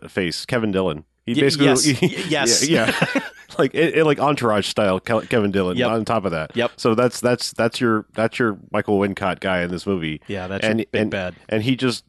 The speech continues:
Speaker 1: literally runs a nightclub. That
Speaker 2: Mm-hmm.
Speaker 1: is his, and, and has a murder room. Like, and I mean, murder room, not like he takes people there to murder 'em. He's just got a trophy room that's behind a hidden bookshelf.
Speaker 2: Yeah. So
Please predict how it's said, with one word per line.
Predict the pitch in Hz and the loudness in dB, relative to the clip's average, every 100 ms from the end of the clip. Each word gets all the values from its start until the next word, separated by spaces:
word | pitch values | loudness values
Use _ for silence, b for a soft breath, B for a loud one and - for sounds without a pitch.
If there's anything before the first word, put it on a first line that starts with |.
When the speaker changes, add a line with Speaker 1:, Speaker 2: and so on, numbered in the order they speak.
| 78 | -20
Speaker 1:
literally | 101 110 117 123 117 | -4 0 2 4 4
runs | 110 104 | 2 2
a | |
nightclub. | 98 101 - 82 67 | 0 -2 -2 -6 -2
That | 95 95 | 0 2
Speaker 2:
Mm-hmm. | 98 | 2
Speaker 1:
is | |
his, | 101 90 - | 0 -4 -2
and, | 107 95 87 b b | -2 -2 -8 b b
and | 87 95 | -4 -2
has | 110 95 | -2 0
a | |
murder | 98 104 90 | 0 0 0
room. | 78 76 69 - | -2 -6 -8 -4
Like, | 117 | -2
and | 113 127 | 2 2
I | |
mean, | 131 123 117 | 2 2 2
murder | 139 127 | 2 4
room, | 117 110 98 | 4 2 0
not | 110 117 87 | -2 -2 -2
like | 104 | -4
he | 101 | -2
takes | 107 104 | -4 0
people | 120 107 | -2 2
there | 104 | 2
to | 90 | 2
murder | 95 117 117 | 2 2 2
'em. | 117 - B B | 0 -4 B B
He's | 123 113 | -4 -2
just | 110 | 0
got | 117 | 0
a | 98 | 0
trophy | - 127 120 101 | 2 0 2 0
room | 92 92 | 2 0
that's | 87 82 | 0 -6
behind | - 90 101 | -8 -4 -2
a | 92 90 | -2 -6
hidden | 80 95 90 | -6 -6 -6
bookshelf. | 80 90 - 76 69 - | -8 -10 -6 -6 -6 -6
Speaker 2:
Yeah. | 110 87 87 _ _ | -8 -8 -12 _ _
So | - 151 143 | 0 2 2